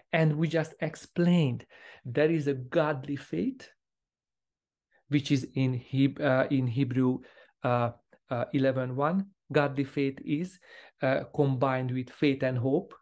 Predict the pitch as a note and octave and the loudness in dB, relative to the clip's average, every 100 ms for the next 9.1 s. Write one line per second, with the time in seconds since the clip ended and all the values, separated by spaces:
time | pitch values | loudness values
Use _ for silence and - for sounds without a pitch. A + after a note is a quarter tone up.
0 | _ _ - C#3 - C#3 - C3 C3 C#3 | _ _ -2 -2 -2 -6 -2 -2 0 -2
1 | F#3 G#3 _ _ _ - - - - D#3 | -2 -6 _ _ _ -20 -18 -12 2 4
2 | D3 D3+ F#3+ F#3 D3+ C3 D3 C#3 C3 - | 4 4 4 4 2 2 2 0 -2 -6
3 | - F#3+ D#3+ C#3+ D3+ - - - C#3+ C#3 | 0 4 6 4 2 -10 -16 -4 -2 0
4 | F3+ E3+ D3 C#3 C#3+ C3 C#3+ C3 F#3+ F#3+ | 0 4 4 4 2 2 0 4 4 4
5 | B2 A2+ - - A#2 E3+ - _ _ _ | 2 -6 -10 -8 -2 -2 -4 _ _ _
6 | _ _ _ _ _ _ _ _ _ _ | _ _ _ _ _ _ _ _ _ _
7 | _ _ _ _ - C3+ B2+ B2+ - C3+ | _ _ _ _ -2 2 2 0 -4 0
8 | C#3 - C#3 C3+ C3 - - E3 C3+ A2 | 0 0 0 0 -2 -12 -4 -4 -4 -8